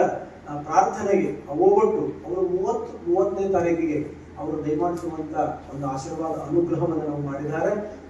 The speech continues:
ಮೂವತ್ತನೇ ತಾರೀಕಿಗೆ ಸಾಯಂಕಾಲ ನಾಲ್ಕು ಗಂಟೆಗೆ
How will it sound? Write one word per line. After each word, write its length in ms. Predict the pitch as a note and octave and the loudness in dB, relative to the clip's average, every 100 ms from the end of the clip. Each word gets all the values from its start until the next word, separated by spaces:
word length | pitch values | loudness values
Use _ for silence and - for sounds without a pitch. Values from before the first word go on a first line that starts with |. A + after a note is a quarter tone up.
| D3+ | 0
ಮೂವತ್ತನೇ 540 | E3 G3 G3 G3 F#3+ | 6 6 6 6 6
ತಾರೀಕಿಗೆ 380 | D#3 E3 D3+ - - - - - | 4 2 0 -2 -6 -14 -12 -2
ಸಾಯಂಕಾಲ 540 | D3+ F3+ F#3 F3+ E3 - - - - - C#3 | 2 4 6 4 4 0 -6 -16 -16 -4 2
ನಾಲ್ಕು 340 | F3+ G3+ F#3 | 2 2 2
ಗಂಟೆಗೆ 580 | E3+ E3 F3 D#3+ D3+ | 0 0 -2 -2 -6